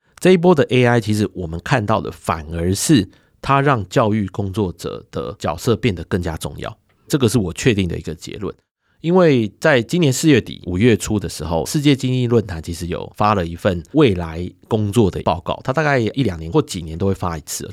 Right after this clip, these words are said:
到底整个世界未来的职业会长什么样子？里面有一个很令人印象深刻的统计啦，它是一份几百页的报告，我觉得真的是有空再看啦。但是有一个图表最印象深刻，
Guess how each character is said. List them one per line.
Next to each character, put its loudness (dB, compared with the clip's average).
到 4
底 -6
整 0
个 0
世 -2
界 2
未 4
来 -6
的 -6
职 -2
业 6
会 2
长 -8
什 -12
么 -16
样 -8
子？ -20
里 0
面 6
有 6
一 6
个 2
很 0
令 2
人 0
印 2
象 0
深 -4
刻 0
的 -6
统 -10
计 -10
啦， -14
它 -2
是 0
一 0
份 0
几 -6
百 -2
页 -2
的 -2
报 -2
告， 0
我 -4
觉 0
得 2
真 0
的 0
是 -2
有 0
空 -2
再 -6
看 -10
啦。 -18
但 -4
是 -2
有 4
一 6
个 6
图 -2
表 2
最 -2
印 -2
象 -2
深 -10
刻， -6